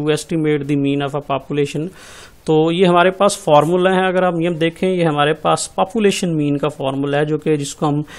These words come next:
डिनोट करते हैं म्यू से। तो ये हमारे पास basically क्या है, summation एन, एन stands for number of items or number of observation in the population।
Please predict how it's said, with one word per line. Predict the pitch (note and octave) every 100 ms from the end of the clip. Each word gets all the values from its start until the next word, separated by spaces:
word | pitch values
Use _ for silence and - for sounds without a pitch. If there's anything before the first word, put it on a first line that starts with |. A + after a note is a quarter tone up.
| - - D3
डिनोट | C#3+ D3+ E3
करते | E3 D3+ -
हैं | D#3+ D3+
म्यू | D3 D3 E3
से। | - F#3+ G3+
तो | E3+ E3+
ये | D#3
हमारे | C#3+ D3
पास | - E3+ -
basically | D#3 F3+ E3 E3+ E3
क्या | F3
है, | F3+
summation | - E3+ F#3 G#3 A#3+ E3+ E3+ - - - -
एन, | F3+ G3
एन | F#3 A3+
stands | A3+ G#3 G3+ G3+
for | A3+
number | A3 E3+ E3+ F#3+
of | F#3+ F#3 - - - - - E3
items | E3 E3 F3+ D#3+
or | D3+ D3+
number | D#3 E3+
of | E3
observation | C#3+ C#3 D#3 D#3+ D#3+ D#3+ E3+
in | D#3+ C#3+
the | C#3+
population। | C#3+ - E3+ E3 F#3 G3